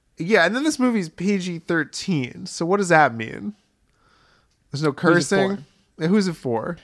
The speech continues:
Speaker 2: If you saw the first trailer, it was just a bunch of people being like, "From the director of Boyhood," and then, like, everyone going like, "Bernadette, are you there? Bernadette, where'd you go? Bernadette?" And,
Speaker 1: Yeah,
Speaker 2: like, this
Speaker 1: people
Speaker 2: is
Speaker 1: saying
Speaker 2: not
Speaker 1: things that are approximately the title.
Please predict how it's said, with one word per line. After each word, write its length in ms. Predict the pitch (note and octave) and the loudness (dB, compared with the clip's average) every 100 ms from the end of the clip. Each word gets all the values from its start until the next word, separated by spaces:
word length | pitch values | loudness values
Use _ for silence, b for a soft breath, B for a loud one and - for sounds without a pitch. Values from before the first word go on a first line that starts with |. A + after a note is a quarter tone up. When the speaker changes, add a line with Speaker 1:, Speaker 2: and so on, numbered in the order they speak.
| b | b
Speaker 2:
If 120 | F3 | -2
you 100 | A3 | -2
saw 180 | A#3+ C4 | 0 0
the 100 | G#3 | -2
first 340 | - G3 F3+ | -4 -4 -4
trailer, 340 | - F3+ E3+ D3 | -4 -2 0 0
it 40 | |
was 160 | C3+ C3+ | -2 -4
just 180 | C#3 - | -6 -6
a 60 | |
bunch 260 | B2+ C#3+ D3 | -4 -4 -6
of 80 | C#3 | -8
people 260 | D3+ C#3+ | -8 -6
being 180 | C3 C3+ | -8 -8
like, 320 | B2 A#2 A#2+ | -8 -10 -14
"From 180 | - G#3+ | -8 -4
the 60 | A#3 | -2
director 400 | A3 C4+ B3+ B3 | 0 0 0 -4
of 100 | E3 | 2
Boyhood," 500 | G#3 F#3 C#3+ B2+ B2+ | 4 4 2 -4 -6
and 80 | |
then, 120 | C3 B2+ | -8 -8
like, 200 | B2 B2 | -8 -4
everyone 280 | D#3+ E3 | -4 -2
going 240 | D3 D3 C#3 | -4 -4 -4
like, 260 | B2+ B2 | -6 -8
"Bernadette, 500 | - C#4 D#4 E3 G#3+ - | -2 0 2 4 2 2
are 80 | F3+ | 2
you 80 | |
there? 320 | F3 F#3+ C4+ F4 | 4 2 2 0
Bernadette, 440 | A#3 D#4+ A3+ A#3+ | -4 -2 0 0
where'd 140 | A#3+ | -2
you 80 | B3 | -2
go? 260 | B3 E4 A#3+ | 4 6 6
Bernadette?" 560 | G#3 D4 G#3+ F#3 G#3 | 2 -2 2 4 4
And, 100 | G3+ | 2
Speaker 1:
Yeah, 140 | F3 F3 | 4 6
Speaker 2:
like, 60 | D#3 | 6
this 100 | G#3 | 6
Speaker 1:
people 100 | G#3 | 6
Speaker 2:
is 60 | |
Speaker 1:
saying 180 | G3+ G3 | 8 6
Speaker 2:
not 120 | F#3 | 6
Speaker 1:
things 200 | F#3+ E3+ | 4 2
that 100 | F3 | 2
are 100 | E3+ | 4
approximately 720 | D3+ D#3 D#3+ D#3 E3+ D#3 D3 | 4 4 4 2 0 0 0
the 140 | C3 C3+ | -2 -2
title. 640 | D#3+ C3+ C3 D3+ F#3 B3 | 2 2 2 -2 -6 -8